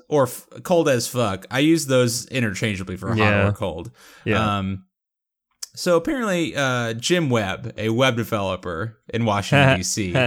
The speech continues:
Speaker 2: Nice.
Speaker 1: Nice.
Speaker 2: Webb, the web developer.
Speaker 1: <laughs> God. <laughs> He developed a
Speaker 2: Steven
Speaker 1: program
Speaker 2: Spider.
Speaker 1: in his free time just to analyze tweets that correlated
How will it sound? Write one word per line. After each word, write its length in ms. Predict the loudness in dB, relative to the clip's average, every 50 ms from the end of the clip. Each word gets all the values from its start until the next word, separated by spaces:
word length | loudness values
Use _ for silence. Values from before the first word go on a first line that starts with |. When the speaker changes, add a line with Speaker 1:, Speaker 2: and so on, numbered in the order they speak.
| 0 -2 -4
Speaker 2:
Nice. 760 | -6 -6 -4 -2 -2 -2 -2 -4 -2 -2 -2 -2 -2 -4 -6 _ _ _ _ -16
Speaker 1:
Nice. 400 | -16 -14 -10 -8 -6 -6 -8 -10 -14 _ -12 -8 -8 -8 -8 -10 -14 _ _ _ _ _ -20 -18 -18 -18 -20 _ _ -4
Speaker 2:
Webb, 480 | -2 0 2 2 2 2 0 -2 -2
the 140 | -2 -2 0
web 360 | 0 2 2 2 2 0 0
developer. 760 | -2 -4 -4 -2 -2 -2 -2 -2 -2 -4 -2 -2 -2 -2 -4 _ _ _ _ _ _ _ _ _ -20 _ _ _ _ _ _ _ -12
Speaker 1:
<laughs> 320 | -12 -12 -12 _ _ -12 -8
God. 320 | -8 -8 -8 -10 -14 -14 -16 _ _ _ -10 -10 -10 -10 -8 -4
<laughs> 280 | -2 0 0 0 0 -2 -6 _ _ _ -8 -8 -8 _ -20 -20 _ _ -6 -6 -4 -4 -4 -4 -2 0
He 500 | 0 0 0 2 0 0 0 0 -2 -8 -16 -20 -20 -20 _ -2
developed 360 | 0 2 4 4 4 4 4
a 40 | 2
Speaker 2:
Steven 260 | 2 4 4 4 6 6
Speaker 1:
program 200 | 6 4 4 4
Speaker 2:
Spider. 440 | 2 0 0 2 2 4 6 4
Speaker 1:
in 80 | 4 4
his 260 | 4 2 2 0 0
free 200 | 0 0 0 0
time 340 | 0 0 0 0 0 -2 -2
just 200 | -2 -4 -4 -2
to 140 | -2 -4 -4 -2
analyze 580 | -2 0 0 2 2 2 2 2 2 2 0
tweets 480 | -2 0 0 0 0 0 -2 -4 -4 -2
that 200 | -2 -2 -2 -2
correlated 680 | 0 0 2 2 2 2 2 2 2 0 -2 -4 -8